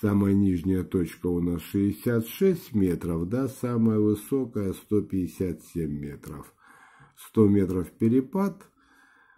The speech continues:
М, всё ж таки где-то что-то, что-то надо искать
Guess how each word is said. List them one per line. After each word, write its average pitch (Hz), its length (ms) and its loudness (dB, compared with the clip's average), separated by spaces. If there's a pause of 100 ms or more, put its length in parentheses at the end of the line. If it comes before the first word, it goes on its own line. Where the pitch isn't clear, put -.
(640)
М, 185 500 -6 (800)
всё 151 260 2
ж 147 80 -4
таки 113 460 2
где-то 117 580 0
что-то, 113 380 -4
что-то 107 300 0
надо 98 340 2
искать 76 440 -8